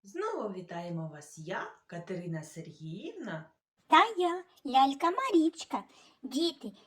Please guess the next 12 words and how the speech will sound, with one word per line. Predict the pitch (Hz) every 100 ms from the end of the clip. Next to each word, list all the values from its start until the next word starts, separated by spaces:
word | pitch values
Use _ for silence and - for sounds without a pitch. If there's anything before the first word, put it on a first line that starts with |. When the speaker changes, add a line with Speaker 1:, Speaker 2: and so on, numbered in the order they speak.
| _
Speaker 2:
я | 202 202 311
принесла | 320 311 622 571 480 370
вам | 269 254
сьогодні | - 262 254 226 196 185 - - -
ось | 208 -
таку | - 220 - - 320 -
картину. | 587 640 - - 427 415 415 415 - _ _ _ _ _ _ _ _ _ _ _ _ _ _ _ _
Speaker 1:
Давайте | 196 262 359 233 226 277
подивимося | 285 494 359 330 330 415 440 427
на | 440
цю | 381 247 214
картину. | 240 277 - 220 160 147